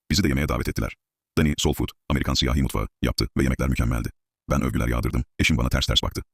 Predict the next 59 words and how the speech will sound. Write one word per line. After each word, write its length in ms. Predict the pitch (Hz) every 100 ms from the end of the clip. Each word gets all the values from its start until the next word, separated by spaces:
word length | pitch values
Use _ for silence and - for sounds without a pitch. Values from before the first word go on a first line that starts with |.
| _
Sonra 220 | - 113
telefonunu 320 | - - 67 69
çıkarıp 320 | - 69 -
Dani'ye 220 | 71 64
neden 160 | - 64
öyle 100 | -
giyindiğini 340 | 57 64 64 -
ve 60 | 71
neden 160 | 65
halka 220 | 82 62 53
açık 140 | -
yerde 180 | 60 76
twerk 220 | 67 62
yaptığını 220 | - -
sordu. 220 | - - - _ _ -
Kyle 180 | 104 101
annesine 280 | 82 69 69
derdinin 280 | 62 65
ne 60 | 69
olduğunu 260 | 67 60 57
sordu. 220 | 52 - - -
Ben 140 | 67 71
de 40 |
telefonu 260 | - - 64
alıp 220 | 55 - -
Dani'nin 220 | 71 64
Instagram'ına 420 | 65 62 - 62
baktım. 220 | - - - _ _ _ _
Evet, 160 | 76 -
eğlenirken 340 | 69 67 65
çekilmiş 320 | 64 64 65
videoları 260 | - 65 -
vardı 260 | 58 - - -
ama 120 | 71
akademik 280 | - 90 -
başarılarını 360 | - 69 67
gösteren 320 | 64 62 62 64
bir 80 |
sürü 120 | 69 71
paylaşımı 300 | - - -
da 80 |
vardı. 200 | 55 - - _ _ _ _ _ _ -
Dani 140 | 71
daha 120 | 73
cevap 220 | - 65
vermeden 320 | 71 64 58 60
ben 120 | -
eşime, 240 | - 55 - _ -
"Dani 120 | 80
genç 200 | 65 78
ve 40 | -
eğleniyor 340 | 60 64 60 - -
ama 140 | -
aynı 140 | 69 64
zamanda 260 | 58 60
cum 160 | 80 69
laude 180 | 62 64
mezunu 280 | 64 64
olmuş, 260 | - 58 -